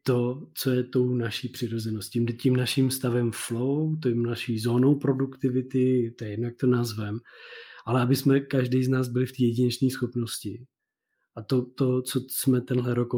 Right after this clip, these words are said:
pro sebe udělali, bych v tom určitě pokračoval. A pokračoval bych stoprocentně v našich rituálech,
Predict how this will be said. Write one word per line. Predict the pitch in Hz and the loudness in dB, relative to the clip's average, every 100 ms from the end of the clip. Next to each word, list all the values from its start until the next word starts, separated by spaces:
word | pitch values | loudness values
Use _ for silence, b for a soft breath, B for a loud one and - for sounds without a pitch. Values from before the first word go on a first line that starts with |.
| 113 113 - | -4 -6 -8
pro | 123 | -8
sebe | - 120 | -4 -2
udělali, | 113 110 110 113 113 | -2 -2 -4 -4 -4
bych | 110 | -6
v | - | -6
tom | 117 107 | -6 -6
určitě | 101 113 | -6 -8
pokračoval. | 113 107 - 101 - 107 101 113 - B B B B | -8 -8 -10 -10 -12 -12 -12 -14 -18 B B B B
A | 127 | 0
pokračoval | 131 135 143 139 143 139 | 2 2 2 4 4 6
bych | 135 | 4
stoprocentně | 135 127 120 123 131 123 - 127 | 2 0 2 2 2 4 4 2
v | 113 | 4
našich | 123 117 127 113 | 2 2 -4 -4
rituálech, | 117 110 - 120 117 117 117 113 113 | -4 -4 -2 -2 0 -2 -2 -2 -6